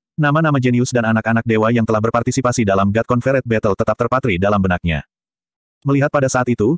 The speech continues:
sudah lebih dari dua setengah tahun sejak mereka memasuki alam surga-surga abadi. Mereka harus segera kembali ke dunia hanya dalam beberapa bulan. Sekali waktu, mereka semua berada di level yang sama dan panggung yang sama. Hari ini,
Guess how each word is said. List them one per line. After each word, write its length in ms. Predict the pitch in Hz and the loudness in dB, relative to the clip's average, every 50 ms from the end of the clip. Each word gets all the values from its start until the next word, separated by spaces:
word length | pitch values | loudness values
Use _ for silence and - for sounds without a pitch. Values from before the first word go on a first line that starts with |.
| - _ _ | -4 _ _
sudah 240 | - - 151 143 | -4 -2 0 0
lebih 220 | 143 139 127 131 117 | 2 2 0 0 0
dari 80 | 110 110 | 0 0
dua 160 | 107 110 110 | 0 0 0
setengah 320 | - 117 - 117 113 110 | 0 0 -2 0 -2 0
tahun 240 | - 117 110 117 120 | 0 0 0 0 0
sejak 240 | - 127 117 117 113 | -2 -2 -2 -2 -2
mereka 240 | 113 110 110 - 101 | -2 -2 0 0 0
memasuki 400 | 98 95 92 95 - 123 - 117 | 0 0 0 0 -2 -2 -2 0
alam 240 | 110 113 117 117 117 | 0 0 0 0 -2
surga-surga 720 | - 147 147 143 131 101 87 - 131 123 117 - 92 92 | -2 -2 -2 0 0 -2 -2 0 -2 -2 0 0 -2 0
abadi. 320 | 90 87 80 78 71 - _ _ _ _ _ _ _ _ _ - | 0 0 -2 -2 -4 -8 _ _ _ _ _ _ _ _ _ -6
Mereka 320 | 143 143 139 139 156 156 | -2 -2 0 0 0 0
harus 160 | 143 135 139 - | 0 0 0 -2
segera 240 | 139 120 120 123 | -2 -2 -2 0
kembali 240 | 120 120 107 107 113 | 0 0 0 2 0
ke 120 | 120 - 117 | 0 0 0
dunia 240 | 113 110 110 107 104 | 0 2 0 0 0
hanya 240 | 110 123 127 123 117 | 0 0 0 0 2
dalam 160 | 117 117 117 | 2 2 2
beberapa 400 | 113 117 110 113 107 107 110 98 | 2 0 0 0 0 0 0 0
bulan. 300 | 95 92 85 80 73 69 - _ _ _ _ _ _ _ _ _ - | 0 0 0 0 -2 -6 -10 _ _ _ _ _ _ _ _ _ -12
Sekali 320 | - - 143 143 143 160 | -8 -4 -2 0 0 2
waktu, 400 | 156 135 123 - 101 98 135 196 - _ _ - | 2 0 0 0 0 0 0 -2 -4 _ _ -6
mereka 300 | - 131 135 131 - 156 | -2 -2 0 0 0 -2
semua 240 | - 156 139 131 127 | -2 0 0 0 0
berada 240 | 120 110 110 117 110 | 2 2 0 2 2
di 80 | 110 | 2
level 240 | 104 107 - - 123 | 0 0 0 0 0
yang 160 | 120 113 107 | 0 0 -2
sama 240 | - 127 131 131 117 | 0 -2 0 0 0
dan 160 | 101 101 104 | 0 0 0
panggung 320 | 104 120 123 139 143 131 101 | 0 0 0 0 0 0 0
yang 160 | 95 95 95 | 0 0 0
sama. 320 | - 101 90 82 78 69 - _ _ _ _ _ _ _ _ _ | 0 -2 -2 -2 -2 -4 -6 _ _ _ _ _ _ _ _ _
Hari 320 | - - 139 147 156 143 | -4 -2 0 0 2 2
ini, 240 | 113 101 117 160 - | 2 2 2 0 -2